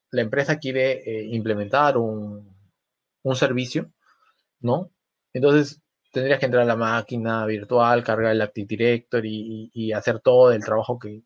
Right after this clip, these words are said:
que lleva entrar. Entonces, fácil. Acá te vas a la pestaña rol y característica, ¿no? Y dices, por ejemplo, ¿qué es lo que quieres implementar? No sé, vamos a poner un servidor web, por ejemplo. ¿Listo? Ahí está. Servidor web.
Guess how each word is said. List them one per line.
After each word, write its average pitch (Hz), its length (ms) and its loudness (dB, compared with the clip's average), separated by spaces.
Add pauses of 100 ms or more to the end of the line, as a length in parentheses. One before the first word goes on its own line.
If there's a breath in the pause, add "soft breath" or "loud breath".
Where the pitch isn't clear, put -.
que 117 140 -2
lleva 113 520 0 (460)
entrar. 196 280 2
Entonces, 196 380 2
fácil. 262 400 0 (540 loud breath)
Acá 160 400 4
te 160 80 0
vas 147 160 0
a 175 60 0
la 151 100 0
pestaña 147 320 0
rol 151 220 4
y 135 200 -6
característica, 190 800 -2 (800)
¿no? 196 260 -2 (400)
Y 214 320 -2
dices, 180 340 -2
por 156 120 0
ejemplo, 160 300 2
¿qué 175 120 4
es 180 60 4
lo 185 80 2
que 170 120 -4
quieres 160 240 0
implementar? 131 480 0
No 123 140 -2
sé, 123 200 -4
vamos 131 200 0
a 143 40 -2
poner 135 220 -2
un 139 80 -4
servidor 120 340 0
web, 120 240 4
por - 120 -14
ejemplo. 104 260 -14 (260)
¿Listo? 123 200 -12 (100)
Ahí 139 80 -6
está. 196 220 -10 (1040)
Servidor 135 300 2
web. 185 200 4